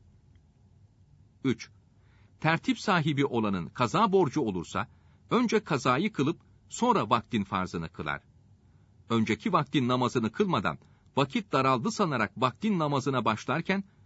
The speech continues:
veya namaz içindeyken, önceki vakti kılmadığını unutursa, namazdan sonra hatırlasa da, kıldığı namazı sahih olur. Çünkü unutmak özürdür. Tekrar kılmak gerekmez. Dört,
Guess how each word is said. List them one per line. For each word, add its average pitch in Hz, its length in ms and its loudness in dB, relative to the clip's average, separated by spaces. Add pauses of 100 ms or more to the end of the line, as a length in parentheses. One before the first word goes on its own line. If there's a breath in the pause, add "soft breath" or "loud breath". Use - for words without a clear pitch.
(300 soft breath)
veya 120 360 4
namaz 131 300 2
içindeyken, 117 640 -4 (600 soft breath)
önceki 139 440 2
vakti 185 300 2
kılmadığını 165 560 0
unutursa, 123 640 -2 (400 soft breath)
namazdan 160 500 2
sonra 175 280 0
hatırlasa 110 600 -2
da, 107 140 -4 (400 soft breath)
kıldığı 160 460 4
namazı 165 480 0
sahih 127 380 -4
olur. 80 220 -8 (580 soft breath)
Çünkü 120 380 -2
unutmak 139 600 0
özürdür. 92 480 -2 (480)
Tekrar 185 400 2
kılmak 143 380 0
gerekmez. 82 640 -4 (1700)
Dört, 117 220 2